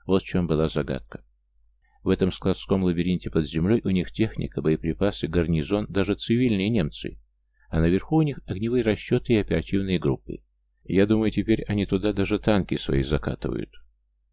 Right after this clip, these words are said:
Резкие близкие разрывы зашатали блиндаж, и две мыши появились на полу, словно ища защиты возле людей. Ординарец Елисей подошёл к полковнику и стал возле него.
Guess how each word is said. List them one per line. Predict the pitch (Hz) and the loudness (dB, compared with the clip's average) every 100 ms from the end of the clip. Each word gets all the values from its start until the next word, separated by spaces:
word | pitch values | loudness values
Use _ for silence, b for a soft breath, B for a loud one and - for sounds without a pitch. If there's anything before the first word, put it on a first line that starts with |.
| _ _ _ | _ _ _
Резкие | 90 110 - - 98 | 0 0 0 0 2
близкие | 95 92 - 87 | 2 -2 0 2
разрывы | 82 78 107 117 120 | 2 2 2 2 2
зашатали | 87 82 87 90 87 | -2 -2 0 2 2
блиндаж, | 76 76 71 82 104 - | 2 0 2 0 0 -6
и | - | -8
две | 101 113 | 0 2
мыши | 127 165 156 | 2 0 -2
появились | - 139 127 - | 0 0 0 -2
на | 131 | -4
полу, | - 110 101 123 | 0 0 0 0
словно | - 98 98 | 2 2 2
ища | - - | 0 -2
защиты | 110 98 - 85 - 76 | 0 0 0 -2 0 0
возле | 76 73 | 0 -2
людей. | 65 65 - - - _ _ _ _ _ _ _ _ _ | -4 -4 -4 -8 -12 _ _ _ _ _ _ _ _ _
Ординарец | - 82 85 123 151 - | -2 0 0 0 0 -2
Елисей | 85 71 - 87 113 | -2 -2 0 0 2
подошёл | - - 117 | 0 -2 -2
к | - | -2
полковнику | - 69 - 117 127 127 | -2 0 2 0 2 2
и | |
стал | 110 - 104 90 | 0 0 0 0
возле | 92 87 87 | 0 0 0
него. | 69 64 - | 0 -2 -6